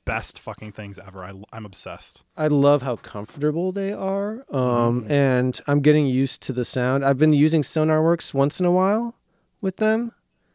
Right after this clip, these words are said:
Speaker 1: Oh, really? I haven't tried that.
Speaker 2: It's, it's interesting. It, the, I, I think it depends on which headphones you have a lot. With the, with the Sennheisers, it doesn't change it tremendously, but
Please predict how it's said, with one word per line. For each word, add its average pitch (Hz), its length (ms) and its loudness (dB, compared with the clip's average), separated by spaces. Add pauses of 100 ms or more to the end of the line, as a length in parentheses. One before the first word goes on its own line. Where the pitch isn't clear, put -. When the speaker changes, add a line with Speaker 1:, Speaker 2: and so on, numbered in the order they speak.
(160)
Speaker 1:
Oh, 139 140 0
really? 139 260 0
I 113 60 0
haven't 127 160 -2
tried 123 240 -4
that. 92 340 -8
Speaker 2:
It's, - 320 2 (320)
it's 185 260 2
interesting. 175 520 2
It, 139 260 -2
the, 151 260 2
I, 143 80 2 (220)
I 143 80 2
think 175 160 -2
it 165 80 0
depends 147 360 2
on 123 120 0
which 123 160 -2
headphones 120 500 -2
you 117 80 -2
have 117 380 0
a 113 80 -6
lot. 95 400 0 (280)
With 135 260 -2
the, 156 120 4
with 151 160 4
the 135 140 4
Sennheisers, 127 680 0
it 110 60 -6
doesn't 101 240 -2
change 110 240 -4
it 110 100 -2
tremendously, 113 600 0
but 127 340 4